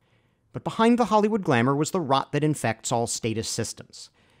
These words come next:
Economic stagnation hit countries across South America as commodity bubbles burst.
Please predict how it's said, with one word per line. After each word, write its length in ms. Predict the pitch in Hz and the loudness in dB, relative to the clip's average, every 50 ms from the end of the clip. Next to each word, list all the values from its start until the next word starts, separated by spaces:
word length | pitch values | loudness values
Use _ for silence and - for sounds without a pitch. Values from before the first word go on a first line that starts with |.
| _ _ _ _ - | _ _ _ _ -12
Economic 340 | 117 - 120 113 110 113 - | -6 -4 -4 -2 -2 -4 -4
stagnation 580 | - 131 120 117 127 151 165 156 - - 98 | -4 -4 -2 0 2 2 2 2 0 -4 -6
hit 180 | 90 - 123 - | -6 -8 -10 -10
countries 340 | - 151 123 113 127 123 135 | -8 -10 -10 -8 -8 -10 -10
across 300 | 151 - 165 170 165 - | -6 -2 -2 -2 0 0
South 200 | - 120 101 - | -4 -4 -4 -4
America 400 | 104 98 - 202 202 - - 131 | -6 -4 -4 -4 -6 -4 -4 -4
as 120 | 131 123 | -4 -4
commodity 400 | - - 147 151 160 165 151 135 | -4 -4 -2 -2 -2 -2 -2 -4
bubbles 340 | 104 104 98 85 92 82 - | -4 -4 -6 -6 -10 -14 -16
burst. 520 | - - - 92 - _ - - - - | -14 -14 -16 -16 -16 _ -20 -20 -20 -20